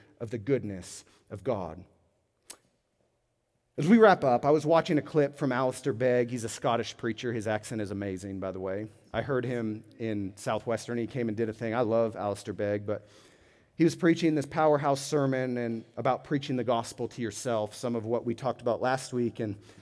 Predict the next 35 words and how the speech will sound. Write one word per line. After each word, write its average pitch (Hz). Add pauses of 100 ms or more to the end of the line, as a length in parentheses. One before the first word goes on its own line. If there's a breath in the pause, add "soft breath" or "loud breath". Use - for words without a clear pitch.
(560 soft breath)
one 135
of 147
the 139
most 131 (640)
hilarious 135
things 131
about 113
this 113
whole 127
video 113
to 101
me 98
is, 92
like, 95
he's 123
preaching, 131
like, 104
this 98 (100)
powerhouse 104
sermon. 98 (200 soft breath)
He's 104
got 107
this 101
choir 104
behind 107
him. 107
He's 98 (100)
in 101
a -
Presbyterian 110
church, 101
which, 95
nothing 107
against 127
Presbyterians. 107